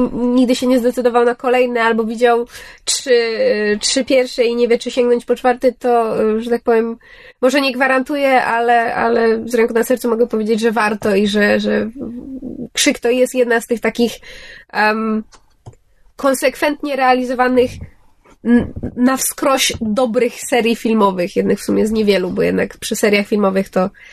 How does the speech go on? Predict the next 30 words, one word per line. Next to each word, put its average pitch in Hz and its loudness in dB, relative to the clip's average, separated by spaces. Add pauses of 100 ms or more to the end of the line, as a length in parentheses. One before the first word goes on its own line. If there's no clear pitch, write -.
(140)
coś 208 -2
gdzieś 208 0
zazwyczaj 208 2
się 208 0
psuje, 254 2
a, 233 0 (600)
a 311 -6
w - -6
sumie 392 2
w - -8
tych 359 -2
czterech, 339 0
te, 302 0
te 311 0
cztery 302 0
filmy 277 0
się 269 2
układają 254 0
w 247 -18
bardzo 254 0
ładną, 226 2
w 214 -16
bardzo 226 0
ładną 214 2
całość 208 0
i - -4
każdy 233 0
z 202 -6
nich 214 2 (320)
jest, 208 -2